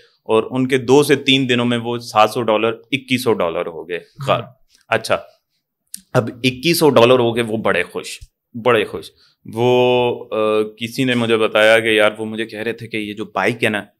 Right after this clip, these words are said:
Speaker 1: ये सेल आउट करते हैं, और उन दोस्त को अगर देख रहे हो तो उनके साथ माजरत के साथ, अच्छा, ये इस बाइक को सेल आउट करते हैं और मैं वो नया बाइक ले रहा हूँ।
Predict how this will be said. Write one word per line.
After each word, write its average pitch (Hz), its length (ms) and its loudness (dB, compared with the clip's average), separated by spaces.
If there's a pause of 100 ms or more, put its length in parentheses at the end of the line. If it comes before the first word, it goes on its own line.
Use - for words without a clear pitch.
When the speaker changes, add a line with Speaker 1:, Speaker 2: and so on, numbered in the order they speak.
Speaker 1:
ये 110 80 0
सेल 113 260 2
आउट 135 180 2
करते 131 260 -4
हैं, 143 220 -4 (540)
और 101 880 2 (840)
उन 120 180 -2
दोस्त 120 320 2
को 131 80 0
अगर 113 480 2
देख 110 260 2
रहे 117 100 0
हो 110 100 -2
तो 110 120 -2
उनके 107 240 -2
साथ 107 160 0
माजरत 98 420 -2
के 98 120 -8
साथ, 95 180 -2 (120)
अच्छा, 110 280 2 (300)
ये 123 160 2
इस 127 140 0
बाइक 123 280 8
को 135 280 2
सेल 127 320 2
आउट 143 180 2
करते - 280 -4
हैं 147 240 -6 (360)
और 104 560 2
मैं 113 260 2
वो 110 380 -4
नया 110 260 0
बाइक 95 300 -2
ले 90 140 -8
रहा 90 120 -10
हूँ। 87 100 -18